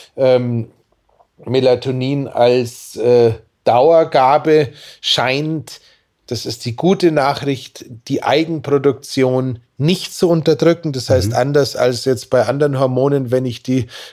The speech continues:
Speaker 1: äu-, äußerlich zuführe, dann wird's eher ein bisschen schwierig. Den Teil haben wir da nicht, aber Melatonin, äh, führt halt, äh, um das Thema nochmal bildlich, ähm, auszusprechen, beim, äh,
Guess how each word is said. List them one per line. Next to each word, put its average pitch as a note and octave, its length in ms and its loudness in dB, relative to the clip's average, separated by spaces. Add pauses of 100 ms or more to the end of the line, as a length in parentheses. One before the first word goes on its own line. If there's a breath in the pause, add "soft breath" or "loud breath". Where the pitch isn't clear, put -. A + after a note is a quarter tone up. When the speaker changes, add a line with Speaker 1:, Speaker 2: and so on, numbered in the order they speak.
Speaker 1:
äu-, - 280 -4
äußerlich B2+ 600 0
zuführe, C3 640 2 (560 loud breath)
dann A#2 400 0
wird's C3 260 0
eher C3 160 0
ein A2+ 60 -10
bisschen A#2+ 240 -6
schwierig. C#3+ 560 -2
Den B2+ 220 -2
Teil B2 300 0
haben C3 180 -2
wir B2+ 100 2
da A2+ 160 2
nicht, C3 360 -4
aber B2 200 -2
Melatonin, B2 760 -2
äh, A#2+ 260 2 (400 loud breath)
führt C#3 380 0
halt, B2+ 460 0
äh, A#2+ 340 4 (220)
um B2+ 240 -2
das A#2+ 220 -4
Thema A#2+ 440 0 (260 loud breath)
nochmal A#2 500 0
bildlich, C#3 1000 0
ähm, C3+ 300 2
auszusprechen, B2 960 -2
beim, A#2 340 2
äh, A#2 320 2